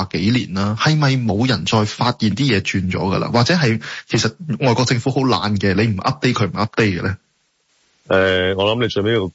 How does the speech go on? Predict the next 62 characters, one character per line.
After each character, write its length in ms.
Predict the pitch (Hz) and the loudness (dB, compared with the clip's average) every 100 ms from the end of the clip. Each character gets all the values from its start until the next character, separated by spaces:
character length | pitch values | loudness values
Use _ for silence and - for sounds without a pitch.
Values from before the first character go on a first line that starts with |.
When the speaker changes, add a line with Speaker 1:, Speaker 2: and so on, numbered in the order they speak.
| - | -2
Speaker 2:
句 140 | 107 | -2
說 200 | 98 92 | 0 0
話 40 | |
都 100 | 92 | 0
可 160 | 95 90 | 0 0
圈 80 | 107 | 0
可 120 | 90 90 | 0 -4
點 140 | 85 90 | -4 -2
㗎 80 | |
啦， 460 | 85 78 78 76 78 | 0 0 -2 -2 0
你 100 | 80 | 0
唔 100 | 90 | 0
update 240 | 80 101 104 | 0 0 0
佢 80 | 98 | 0
唔 60 | |
update， 280 | 78 92 98 | -2 0 0
大 120 | 98 | 0
家 100 | 87 | 0
都 260 | 95 104 104 - _ - | 0 0 -2 -6 _ -6
得 80 | 110 | -4
過 160 | 98 | -2
且 120 | - | -2
過 140 | 113 92 | -2 -2
算 140 | 92 | -2
數 160 | 90 90 | 0 2
啦。 280 | 98 104 104 | 2 0 -2
同 120 | 90 | -2
埋 140 | 85 95 | -2 0
去 80 | 113 | 2
到 120 | 107 | 2
而 140 | 90 | 0
家， 220 | 80 127 120 - - - _ _ | 0 0 -2 -12 -20 -20 _ _
即 120 | - | 0
係 260 | 151 110 92 | 2 0 -4
草 160 | - 107 | -4 0
話 140 | 131 | 0
唔 120 | 85 | -2
好 60 | 95 | -2
聽， 260 | 117 117 117 | 0 0 0
全 300 | - 87 85 | -6 -8 -2
世 220 | 95 95 | 0 2
界 200 | 98 95 | 2 0
收 220 | 92 110 | 2 0
生 320 | 110 113 110 107 | 2 0 0 2
都 280 | 110 110 | 2 2
係 220 | 98 82 80 | 0 -2 -2
存 200 | - 82 | -6 -6
在 100 | 80 | -2
住 120 | 92 | 0
好 40 | |
大 140 | 85 82 | 2 0
競 220 | 80 85 | 0 0
爭 160 | 98 | 0
㗎 100 | 92 | 2
啦。 260 | 82 85 90 - - | 2 2 0 -6 -10
你 160 | - 117 | 0 2
有 180 | 120 117 | 2 0
學 140 | 95 | -4
生 240 | 95 131 131 | -2 0 0
搵 240 | 101 120 | 0 0
佢 160 | 120 95 | 0 2
話， 220 | 92 95 | 2 0